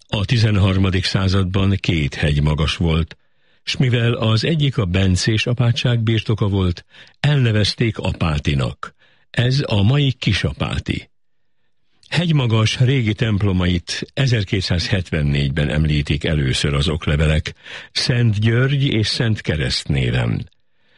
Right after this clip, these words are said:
A török időkben a település elpusztult. Ezerhétszázötvenötben a Szent Márk templomot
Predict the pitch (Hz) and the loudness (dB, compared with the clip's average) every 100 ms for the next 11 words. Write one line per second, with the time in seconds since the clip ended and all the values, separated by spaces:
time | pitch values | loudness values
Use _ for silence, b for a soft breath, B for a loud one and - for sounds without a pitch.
0 | b b - 98 92 120 110 - 104 95 | b b -4 -2 0 2 2 0 2 2
1 | 92 90 87 104 95 90 87 85 85 - | 2 2 2 2 0 0 0 2 0 -2
2 | 73 69 71 - - 57 - - _ _ | -2 -2 -2 -2 -4 -4 -6 -14 _ _
3 | _ _ _ - 131 127 104 117 - 113 | _ _ _ -2 2 4 2 0 0 0
4 | 110 123 - 110 101 95 101 104 113 104 | 2 0 0 2 2 2 2 2 0 0
5 | 92 - 143 113 92 87 80 78 80 98 | 0 0 0 0 2 0 2 0 -2 -2
6 | 87 85 90 92 107 | -2 0 0 2 0